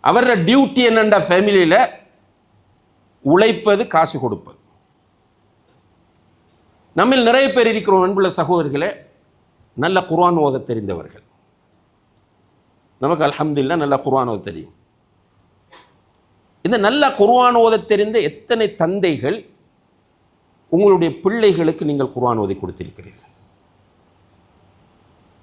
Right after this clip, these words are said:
நல்ல மார்க்க விவரம் உள்ள தொழுகையின் சட்டங்கள், உதுவின் சட்டங்கள், நோன்பின் சட்டங்கள்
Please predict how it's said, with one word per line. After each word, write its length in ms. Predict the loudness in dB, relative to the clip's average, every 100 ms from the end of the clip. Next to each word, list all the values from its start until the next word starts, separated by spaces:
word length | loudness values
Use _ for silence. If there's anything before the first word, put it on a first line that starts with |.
| _ _ _ _ _ _ _ _ _ _ _ _ _ _ _ _ _ _ _ _ _ _ 0
நல்ல 240 | 4 4
மார்க்க 540 | 4 4 4 2 2 2
விவரம் 460 | 2 4 4 4
உள்ள 180 | 4 4
தொழுகையின் 480 | 4 4 4 4 2
சட்டங்கள், 500 | 0 0 0 2 2
உதுவின் 460 | 2 2 2 2
சட்டங்கள், 720 | 0 -4 -4 -2 0 -2 -6 _ _ _ 0
நோன்பின் 440 | 0 2 0 0
சட்டங்கள் 720 | -4 -4 -4 -2 -2 -4 -10